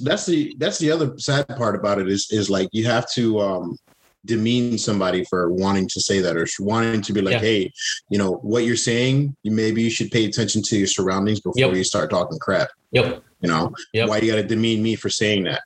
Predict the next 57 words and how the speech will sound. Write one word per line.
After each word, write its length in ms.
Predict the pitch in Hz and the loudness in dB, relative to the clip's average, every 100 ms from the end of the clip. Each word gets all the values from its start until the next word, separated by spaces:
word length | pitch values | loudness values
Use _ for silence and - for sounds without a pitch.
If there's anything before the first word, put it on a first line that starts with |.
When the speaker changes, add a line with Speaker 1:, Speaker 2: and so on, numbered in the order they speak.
| _ _ - | _ _ -4
Speaker 1:
You 80 | 185 | -4
know, 80 | |
it's 80 | 92 | 0
Speaker 2:
I 40 | - | 0
Speaker 1:
like, 60 | |
Speaker 2:
tried 240 | - 196 180 | 2 2 2
Speaker 1:
Oh, 40 | |
Speaker 2:
a 40 | |
Speaker 1:
ew, 80 | 143 | 0
Speaker 2:
chick 100 | - | 0
Speaker 1:
you're 80 | 113 | 2
Speaker 2:
once. 120 | 143 | 0
Speaker 1:
so 80 | 139 | 0
gross. 440 | 110 131 - - - | 0 -2 -2 -6 -2
Speaker 2:
I 80 | 160 | 0
tried 240 | 165 175 | 2 0
a 60 | 143 | 0
chick 240 | - - | -2 0
once. 340 | 120 110 104 - | 0 0 0 -4
She, 360 | - 156 151 | -2 0 2
um, 360 | 139 127 117 110 | 2 2 0 -2
we 140 | 123 143 | 0 2
were 80 | 135 | 2
seeing 200 | - 143 | 2 0
each 160 | 139 | 0
other, 160 | 151 135 | 0 0
but, 240 | 120 110 110 - - - | 0 -2 -4 -16 -6 0
but 120 | 110 | 2
she 140 | - | 2
kinda 200 | 98 131 | 0 0
just, 120 | 120 127 | 2 2
like, 220 | 110 101 | 0 0
would 160 | 104 95 | -2 2
ghost 340 | 113 120 - | 2 2 0
on 120 | 117 | 0
me, 260 | 117 117 110 | 2 2 2
and 80 | 107 | 2
then 120 | 104 | 2
she'd 140 | 107 101 | 0 -2
come 120 | 120 | -2
back 160 | 113 | 0
around. 320 | 110 110 107 117 | 0 2 0 0
It 80 | |
was 140 | 170 208 | 0 2
a, 80 | 190 | 2
it 60 | |
was 120 | 220 | 0
a, 80 | 202 | 0
it 100 | 185 | 0
was 140 | 185 175 | 0 0
a, 160 | 156 | 0
a 180 | - 135 | 0 0
habitual 420 | 131 135 165 156 107 | 0 -2 -2 -2 0
backslide, 680 | 113 113 - 113 104 101 | 0 -2 -2 0 2 2
and, 420 | - 107 104 101 98 - 101 - - | 2 2 2 2 -2 -8 -10 -10 -6
um, 480 | 117 113 104 101 101 - - - - - - - _ _ _ _ _ - 147 | 0 2 2 0 -4 -10 -18 -18 -18 -20 -20 -20 _ _ _ _ _ -2 0
and, 160 | 147 | 2